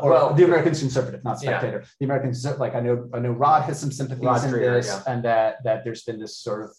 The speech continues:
Speaker 1: you know, they've friendship in. I am concerned that basically the right is,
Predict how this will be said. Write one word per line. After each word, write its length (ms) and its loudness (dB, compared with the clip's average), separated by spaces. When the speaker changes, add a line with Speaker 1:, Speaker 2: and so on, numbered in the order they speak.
Speaker 1:
you 100 -10
know, 100 -8
they've 200 -12
friendship 440 -6
in. 160 -6
I 140 2
am 120 0
concerned 600 -2
that 100 -6
basically 500 -6
the 100 -10
right 320 -2
is, 540 -12